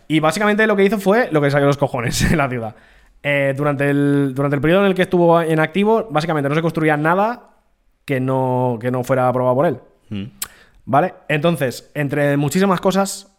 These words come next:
Speaker 1: eh, es el artífice de lo, de los puentes que conectan Long Island con la playa. ¿Vale?
Speaker 2: Mm.
Speaker 1: Eh, y unos puentes como de piedra, bajitos, muy bonitos. ¿Vale? ¿Qué tú dices? Por un puente.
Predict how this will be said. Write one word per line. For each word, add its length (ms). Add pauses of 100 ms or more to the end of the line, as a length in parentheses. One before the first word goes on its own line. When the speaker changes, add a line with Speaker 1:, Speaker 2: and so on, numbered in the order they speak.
(140)
Speaker 1:
eh, 580
es 120
el 100
artífice 420
de 120
lo, 360
de 100
los 160
puentes 420
que 100
conectan 360
Long 260
Island 380 (400)
con 160
la 140
playa. 340 (840)
¿Vale? 260
Speaker 2:
Mm. 720
Speaker 1:
Eh, 260
y 320
unos 200
puentes 360
como 320
de 80
piedra, 240
bajitos, 540 (100)
muy 160
bonitos. 480 (460)
¿Vale? 320 (1040)
¿Qué 100
tú 80
dices? 240
Por 160
un 120
puente. 340